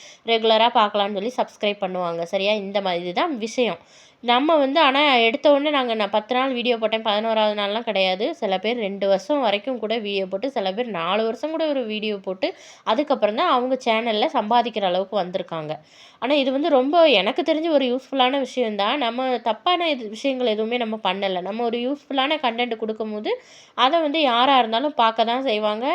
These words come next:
ம், சில இதுல வந்து மெயினா வந்து கமெண்ட்ஸ் வரும். ஆ, சில பேர் தப்பா கமெண்ட்ஸ் பண்ணுவாங்க. அதை பார்த்துட்டு நீ, எ-, எங்க வீட்லலாம் அப்படி தான் சொன்னாங்க.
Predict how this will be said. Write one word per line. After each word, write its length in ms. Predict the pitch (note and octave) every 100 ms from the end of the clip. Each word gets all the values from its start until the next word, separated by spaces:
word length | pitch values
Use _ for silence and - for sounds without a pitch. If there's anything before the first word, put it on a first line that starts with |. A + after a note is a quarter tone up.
| F4+ - _ -
ம், 320 | A#3 A3+ A3+
சில 300 | A3 B3 A#3+ A#3
இதுல 220 | A#3 C4+ A#3
வந்து 200 | B3 D4
மெயினா 380 | A3 B3 C#4 B3
வந்து 200 | A3 C#4
கமெண்ட்ஸ் 440 | G#3+ G#3+ C4+ C4 B3
வரும். 360 | G3 F#3+ F#3+ F3+ _ _ -
ஆ, 60 | G#3+ G#3 G3+ G3+
சில 220 | G3+ A#3 A3+
பேர் 200 | A#3+ A#3+
தப்பா 320 | G#3+ - A#3
கமெண்ட்ஸ் 400 | A3 G#3+ A3 A3
பண்ணுவாங்க. 440 | - G3+ G3 F#3 F#3+ G3+
அதை 200 | F#3+ A#3+
பார்த்துட்டு 380 | A3+ G#3 B3 A#3 F4 D4
நீ, 140 | A3+ A3
எ-, 180 | - G3+
எங்க 180 | G3+ B3+
வீட்லலாம் 400 | C#4 B3+ B3 C4
அப்படி 160 | G3+ G3+
தான் 160 | G#3+
சொன்னாங்க. 320 | F#3+ F#3 F3